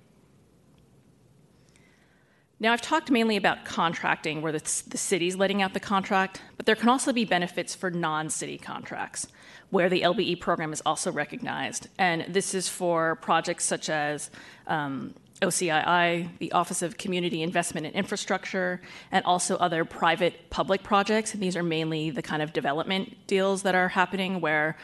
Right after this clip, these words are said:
other projects are going up, where L B E is, can be included as part of their small business inclusion program.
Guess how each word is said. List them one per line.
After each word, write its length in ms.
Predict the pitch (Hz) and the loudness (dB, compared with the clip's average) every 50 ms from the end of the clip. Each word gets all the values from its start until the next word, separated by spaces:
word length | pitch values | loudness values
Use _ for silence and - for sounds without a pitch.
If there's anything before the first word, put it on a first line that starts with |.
| - - - - | -18 -18 -2 0
other 200 | - 180 160 156 | 2 2 2 0
projects 400 | - - 156 160 - 170 165 - | 0 0 -2 0 0 -4 -8 -6
are 40 | |
going 280 | - 156 143 143 139 131 | -4 -4 -4 -4 -4 -4
up, 180 | 135 139 135 - - _ - - - - - | -4 -4 -6 -8 -14 _ -20 -20 -20 -10 0
where 140 | - 208 - | 2 4 6
L 120 | - 208 208 | 6 4 6
B 100 | 202 214 | 4 2
E 360 | 202 - 185 185 180 165 - - | 2 2 0 0 0 -2 0 0
is, 300 | - 170 156 185 - - - | 0 0 0 -2 -6 -6 -8
can 120 | - - 214 | -2 -2 0
be 120 | 185 170 | 2 2
included 480 | 165 165 - - - 190 175 165 160 156 | 0 0 -4 -2 0 2 2 2 0 -2
as 100 | 151 - | -4 -6
part 220 | - - 143 151 | -4 -2 -2 -2
of 60 | 139 | 0
their 120 | - 139 143 | 0 -2 -2
small 300 | - - 175 147 151 139 | -2 -2 -2 -2 -2 -2
business 340 | - 135 - - 139 135 - | -4 -4 -4 -4 -6 -6 -6
inclusion 480 | - 143 131 - - 139 - 131 - | -8 -10 -8 -8 -8 -8 -6 -8 -8
program. 480 | - - - - 135 - - 165 170 | -8 -8 -8 -8 -8 -8 -8 -10 -12